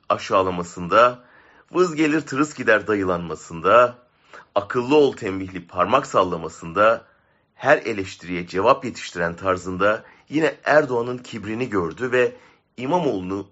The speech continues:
gönlünün baş köşesinden indiriverdi. "Bu kadar kolay mı?" diyorlar. Eh,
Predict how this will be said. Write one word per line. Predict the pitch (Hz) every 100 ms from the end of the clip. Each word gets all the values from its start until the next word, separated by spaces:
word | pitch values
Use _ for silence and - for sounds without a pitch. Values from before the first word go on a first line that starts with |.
| _
gönlünün | 120 139 147 120 95 80
baş | 117 139
köşesinden | 147 127 123 123 123 131 135 135 -
indiriverdi. | 120 95 90 82 82 76 - _ _ _ _ _ _ _ _ _ _ _ _ _ _ _ -
"Bu |
kadar | 185 170 151 147
kolay | 127 120 117
mı?" | 98 87 -
diyorlar. | 92 87 78 - - _
Eh, | 87